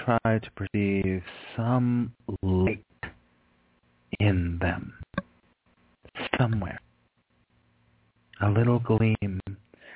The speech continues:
which you might never have noticed. A little light. Where is that light? Look for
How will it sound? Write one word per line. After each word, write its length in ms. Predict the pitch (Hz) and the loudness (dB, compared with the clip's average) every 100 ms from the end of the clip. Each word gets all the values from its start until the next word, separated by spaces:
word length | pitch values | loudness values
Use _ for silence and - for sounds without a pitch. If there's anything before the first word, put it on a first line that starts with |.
| - - - _ _ - | -20 -20 -20 _ _ -2
which 340 | 113 - - | -2 2 2
you 80 | 113 | 2
might 360 | 107 107 113 | 2 0 0
never 220 | 107 110 123 | -2 -2 -2
have 140 | 120 | -4
noticed. 520 | 104 92 92 - - - _ _ _ | -6 -8 -10 -18 -20 -20 _ _ _
A 100 | 104 | -4
little 580 | 110 131 180 214 220 175 | -2 0 2 4 2 2
light. 220 | 139 110 _ _ - _ _ _ _ - | 0 -6 _ _ -20 _ _ _ _ -16
Where 160 | - 170 | -10 -10
is 80 | 202 - | -10 -14
that 140 | - - - | -18 -14 -12
light? 200 | - - - - - | -12 -14 -20 -18 -12
Look 200 | 120 - | -12 -12
for 120 | - | -16